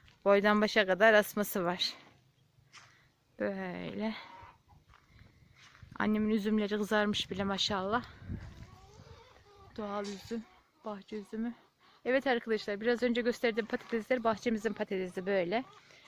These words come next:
Koca koca oluyor maşallah. Emek veriyor, bakıyor, suluyor günlük her zaman. Bahçede verimini veriyor. Allah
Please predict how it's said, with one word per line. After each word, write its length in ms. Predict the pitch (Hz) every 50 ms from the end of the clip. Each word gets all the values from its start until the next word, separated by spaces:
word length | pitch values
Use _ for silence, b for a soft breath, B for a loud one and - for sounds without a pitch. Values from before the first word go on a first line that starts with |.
| B - -
Koca 200 | - 254 214 240
koca 280 | - 233 202 190 196 196
oluyor 220 | 190 190 190 185
maşallah. 640 | 185 196 202 202 196 - - 196 180 185 202 233 285 - - - - - - - - - 415 440 - - - - - - 370 381 392 B B B B B B B B B B B B B B B
Emek 380 | - 302 311 339 339 - - -
veriyor, 340 | 247 220 208 208 208 233 240 - -
bakıyor, 420 | 254 247 - - 254 233 220 226
suluyor 420 | - - - 262 254 269 254 226 202
günlük 400 | 180 196 190 185 190 190 - 196
her 140 | 202 196
zaman. 500 | 190 180 - 185 180 190 220 254 302 302 B B B B B B B B B B B B - -
Bahçede 480 | 262 247 226 220 - 214 190 214 208 214
verimini 420 | 220 208 202 190 196 208 226 226
veriyor. 480 | 247 240 220 220 202 196 208 - - - B B B B B B B _ - -
Allah 280 | 240 220 208 208 202